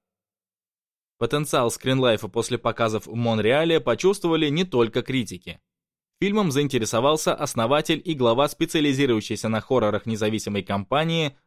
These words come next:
Blumhouse Production Джейсон Блум, на счету которого такие инди-хиты, как "Одержимость",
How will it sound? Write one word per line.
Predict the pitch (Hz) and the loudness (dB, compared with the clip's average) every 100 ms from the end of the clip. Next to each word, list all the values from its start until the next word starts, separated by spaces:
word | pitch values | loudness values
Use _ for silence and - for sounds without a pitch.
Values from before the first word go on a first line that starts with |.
| - | -4
Blumhouse | 117 123 107 - 135 151 143 | 0 2 0 2 2 2 0
Production | 117 113 113 95 - 90 _ _ | 0 0 0 -2 -8 -14 _ _
Джейсон | 110 123 - 113 | 0 0 0 -4
Блум, | 104 123 87 _ _ | -2 -2 -4 _ _
на | 113 | -4
счету | 113 131 117 104 | -2 0 0 -2
которого | 101 170 180 165 | 0 2 4 2
такие | 160 127 120 117 - | 0 -2 -2 -2 -2
инди-хиты, | 131 107 101 - 98 180 | -2 0 -2 -4 2 2
как | 151 117 - | 2 -2 -2
"Одержимость", | 110 101 95 95 170 170 156 | -4 0 -2 0 0 0 -2